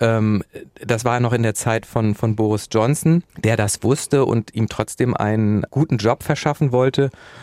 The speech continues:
Und am Ende gab es natürlich dann auch so viel Aufruhr in der Partei, dass auch dieser Fall Chris Pincher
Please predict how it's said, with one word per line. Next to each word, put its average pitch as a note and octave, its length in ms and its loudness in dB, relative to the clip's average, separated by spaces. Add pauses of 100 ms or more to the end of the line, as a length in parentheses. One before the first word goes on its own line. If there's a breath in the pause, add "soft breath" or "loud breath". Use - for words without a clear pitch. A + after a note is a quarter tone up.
(220 loud breath)
Und A#2+ 140 0
am A2 160 2
Ende D3 260 2
gab B2+ 200 0
es B2 120 0
natürlich A#2+ 320 0
dann A#2+ 220 0
auch A2 400 -2
so A#2+ 240 0
viel - 160 -2
Aufruhr G2 420 -2
in F#2 100 -2
der G2 100 0
Partei, G2+ 520 -2
dass G#2+ 300 -4
auch G#2 240 0
dieser D3 360 0
Fall A2 300 -4
Chris - 260 -6
Pincher C#3+ 600 0